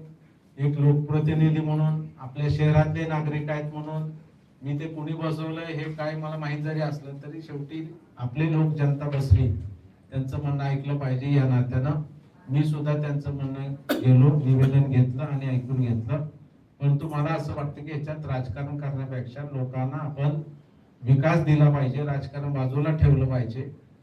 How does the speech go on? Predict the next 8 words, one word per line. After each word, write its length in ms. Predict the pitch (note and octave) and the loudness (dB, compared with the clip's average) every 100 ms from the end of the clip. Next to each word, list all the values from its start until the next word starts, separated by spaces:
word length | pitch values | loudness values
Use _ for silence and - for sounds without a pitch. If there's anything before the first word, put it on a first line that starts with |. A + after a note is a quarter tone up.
| _ C3 | _ -4
आणि 140 | C#3 | 0
मग 180 | D3 D#3 | 0 -2
त्या 140 | D#3 D#3 | 0 0
दृष्टिकोनातून 920 | D#3 C#3+ - C#3+ C3+ C3 B2+ D3+ D#3+ - - B2 A#2 - | 4 4 4 2 0 0 -2 -6 -12 -14 -16 -14 -12 -2
या 180 | C3+ D3 D#3 - | 0 0 -2 -4
शहराचा 640 | D#3 C#3+ C3 B2+ - D3 | 2 6 6 6 0 -4
सर्वांगीण 680 | D3+ C#3 C3 C#3+ D#3 F3 E3 | -2 -2 -2 -2 -2 -2 0
विकास, 440 | D3 C3+ B2 - | 0 2 0 -2